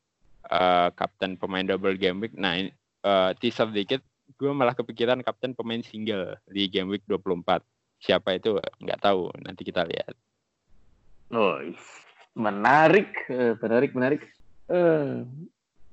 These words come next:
Speaker 2: team value udah dibahas ya tadi ya. Ke, team value gue tinggi, seratus enam koma satu, itu karena back empat juta gue harganya udah gila-gilaan naik.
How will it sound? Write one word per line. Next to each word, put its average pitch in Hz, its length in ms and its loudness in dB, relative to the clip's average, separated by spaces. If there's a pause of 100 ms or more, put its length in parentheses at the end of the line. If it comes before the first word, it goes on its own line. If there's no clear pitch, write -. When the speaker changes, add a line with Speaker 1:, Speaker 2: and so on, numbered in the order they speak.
(220)
Speaker 2:
team 185 160 12
value 175 400 10
udah 175 120 12
dibahas 131 360 10
ya 175 80 6
tadi 147 240 10
ya. 147 160 8 (560)
Ke, 123 160 2 (480)
team 143 160 6
value 135 320 8
gue 156 160 8
tinggi, 139 520 6 (680)
seratus 131 380 0 (260)
enam 123 480 0
koma 123 400 2
satu, 123 520 -2 (520)
itu - 240 2
karena 147 720 2
back 127 240 2
empat 202 200 4
juta 110 200 4
gue 110 160 4
harganya 127 400 4
udah 113 80 4
gila-gilaan 107 560 2
naik. 101 200 -6